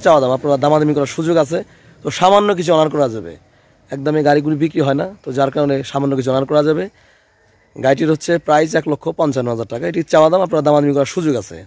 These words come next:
তো friends, আমার location হচ্ছে ফরিদপুর রাজবাড়ী, রাজবাড়ী সদর, খলিলবাজার, সুলতানপুর, খেয়াঘাট। স্ক্রিনে যে নাম্বারটি দেখছেন, নাম্বার আমার, আমার সাথে যোগাযোগ করে গাড়িটি কিনতে পারবেন।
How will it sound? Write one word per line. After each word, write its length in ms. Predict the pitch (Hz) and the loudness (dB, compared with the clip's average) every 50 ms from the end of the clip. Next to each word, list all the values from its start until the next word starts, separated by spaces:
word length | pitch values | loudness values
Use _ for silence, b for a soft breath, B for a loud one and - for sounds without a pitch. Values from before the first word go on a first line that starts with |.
| _ | _
তো 80 | - 147 | -16 -4
friends, 260 | 127 175 180 170 - | -2 -2 -2 0 0
আমার 200 | 165 160 165 165 | 0 2 2 2
location 280 | 170 170 151 175 175 180 | 2 2 0 0 0 0
হচ্ছে 200 | 170 - - 170 | -2 -2 -8 -2
ফরিদপুর 340 | 156 170 170 160 - 170 160 | 0 0 0 0 0 0 0
রাজবাড়ী, 340 | 156 147 139 156 156 190 202 - B B B B B B B B B B _ | 0 2 0 -2 -2 -2 -6 -10 B B B B B B B B B B _
রাজবাড়ী 260 | 139 147 143 165 160 | -4 -2 0 0 -2
সদর, 240 | - - 160 165 180 | 0 0 0 0 0
খলিলবাজার, 400 | - - 170 165 160 165 160 151 | 0 0 0 2 2 2 2 2
সুলতানপুর, 420 | - - 156 143 151 147 143 127 127 | 0 -2 -6 -2 -2 -2 -2 -2 -4
খেয়াঘাট। 400 | - 151 147 151 151 165 175 175 | -2 0 0 2 2 2 0 -2
স্ক্রিনে 260 | 156 - - 160 156 | -6 -4 -4 0 0
যে 60 | 165 | 2
নাম্বারটি 280 | 160 156 147 147 156 160 | 2 2 2 0 0 -2
দেখছেন, 200 | 165 156 - 170 | -2 -2 -2 -2
নাম্বার 220 | 156 147 143 143 | 0 2 2 2
আমার, 220 | 143 143 143 143 147 175 b b b b b b | 2 2 2 0 -2 -4 b b b b b b
আমার 120 | 135 131 | -10 -10
সাথে 140 | 139 139 147 | -10 -6 -2
যোগাযোগ 160 | 147 151 147 | -2 0 0
করে 100 | 147 165 | 0 0
গাড়িটি 200 | 170 151 131 139 | 0 0 0 0
কিনতে 240 | 127 143 143 131 135 | 0 0 0 0 0
পারবেন। 320 | 117 107 95 92 80 71 | -2 -2 -6 -10 -16 -18